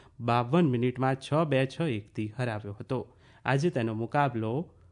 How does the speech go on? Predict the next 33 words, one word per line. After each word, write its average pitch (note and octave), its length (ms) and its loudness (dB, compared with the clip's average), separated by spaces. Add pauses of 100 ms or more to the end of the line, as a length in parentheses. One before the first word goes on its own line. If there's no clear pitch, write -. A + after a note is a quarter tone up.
(140)
સાંજે B2+ 300 0
પાંચ B2 340 -2
વાગ્યે C3 400 0
અમેરિકાના A#2 680 -2
જોર્ડન A#2 420 -2
લીનો A#2+ 500 -2
સામે G#2 440 -6 (100)
થશે. G#2+ 360 -8 (960)
પુરુષ F3 260 6
ક્રિકેટમાં F#3+ 420 8
ભારત E3 320 4
આજે E3 200 6
રાત્રે E3 520 4
બ્રિસ્ટલમાં D#3 1040 2
કાઉન્ટી D3+ 360 4
ગ્રાઉન્ડ C#3+ 340 4
ખાતે C#3+ 380 -2
પાંચ C#3+ 380 0
મેચની C3+ 440 2
શ્રેણીની A#2+ 420 0
ચોથી C3+ 360 0
ટી C3+ 160 -2
ટ્વેન્ટી D3+ 300 -2
આંતરરાષ્ટ્રીય A2 520 -4
મેચમાં C3+ 500 2 (260)
ઇંગ્લેન્ડ D3+ 300 4
સામે G#2 280 -6
ટકરાશે. G#2 460 -6
આ G#2+ 100 -4
મેચ C3 320 -2
ભારતીય A2 420 -6
સમય G#2+ 280 -6
મુજબ C3+ 300 -2